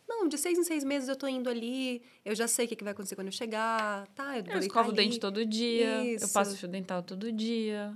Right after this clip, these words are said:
Speaker 2: então eu já tô cuidando,
Speaker 1: É, eu
Speaker 2: né?
Speaker 1: conheço a
Speaker 2: Eu
Speaker 1: minha
Speaker 2: conheço minha
Speaker 1: boca.
Speaker 2: boca, eu já sei mais ou menos o que acontece. Se tiver uma coisa extra, se eu tô indo com frequência, talvez eu tenha menos coisas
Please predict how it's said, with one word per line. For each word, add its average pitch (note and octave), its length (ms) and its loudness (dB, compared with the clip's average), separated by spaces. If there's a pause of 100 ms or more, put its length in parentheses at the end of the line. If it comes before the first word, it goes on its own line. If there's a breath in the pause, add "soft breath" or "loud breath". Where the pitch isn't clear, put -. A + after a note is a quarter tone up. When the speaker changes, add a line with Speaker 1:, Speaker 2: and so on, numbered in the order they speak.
Speaker 2:
então F#3+ 480 -6
eu B3 100 -6
já D4+ 120 -4
tô D#4+ 140 -4
cuidando, G#3+ 480 2
Speaker 1:
É, A3 220 2
eu G3 60 2
Speaker 2:
né? G3+ 80 -6
Speaker 1:
conheço A#3 460 2
a G#3 40 -4
Speaker 2:
Eu - 40 -4
Speaker 1:
minha G3 100 -2
Speaker 2:
conheço A3 320 4
minha G#3 180 4
Speaker 1:
boca. G#3+ 320 6
Speaker 2:
boca, G3+ 140 -2
eu G3 60 -2
já G3+ 120 -2
sei G3+ 220 -2
mais F#3 200 -2
ou F#3+ 80 -6
menos F3+ 280 -2
o F3 60 -10
que F3+ 100 -10
acontece. G#3+ 720 0
Se A#3 80 -4
tiver G#3+ 280 0
uma G3 160 0
coisa F#3 360 -2
extra, E3+ 500 0
se - 120 -4
eu F#3+ 60 0
tô G3+ 140 -6
indo F3+ 220 -4
com F#3 120 -10
frequência, F3 500 -8
talvez F3+ 260 -8
eu E3 40 -10
tenha F3+ 220 -6
menos G#3 420 -2
coisas E3 540 -4